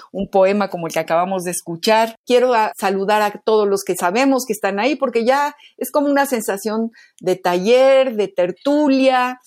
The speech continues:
de, de, de, de tocar base, de estar juntos. Sabemos que Ramiro Ruiz Durán nos está escuchando, sabemos también que Esther Valdés, por allá por el norte, donde ahora está, también nos está escuchando, sabemos que Mayoli Treviño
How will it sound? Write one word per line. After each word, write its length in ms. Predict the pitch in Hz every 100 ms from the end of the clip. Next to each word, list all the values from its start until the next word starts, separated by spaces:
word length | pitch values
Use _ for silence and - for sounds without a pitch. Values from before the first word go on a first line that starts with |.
| - _ -
de, 440 | 180 190 185 180
de, 180 | 196 214 214
de, 200 | 196 185
de 180 | 170 190
tocar 400 | 202 202 220 220
base, 460 | 254 294 285 277 226
de 80 | 214
estar 340 | - 220 220
juntos. 580 | 277 285 262 254 240 233
Sabemos 440 | 214 214 240 233 -
que 140 | 202
Ramiro 400 | 202 196 220 208
Ruiz 220 | 196 214 190
Durán 300 | 196 196 196
nos 160 | 190
está 380 | - 180 180 170
escuchando, 960 | 165 - 151 - 254 285 269 240 247 247 -
sabemos 540 | 233 208 220 226 220
también 500 | - 185 185 202 202
que 140 | 196 175
Esther 300 | - 190 175
Valdés, 480 | 165 170 220 226 -
por 120 | 180
allá 260 | 175 220 226
por 180 | 220
el 160 | 175 180
norte, 400 | 233 262 262 202
donde 300 | 180 175 170
ahora 260 | 175 196 185
está, 460 | - 226 226 226 - - -
también 380 | 214 233 277 247
nos 140 | 233
está 200 | 196 196
escuchando, 800 | 196 175 170 240 233 240 226 220
sabemos 400 | 226 226 247 233
que 80 | 226
Mayoli 380 | 190 175 185 202
Treviño 640 | - 190 185 220 214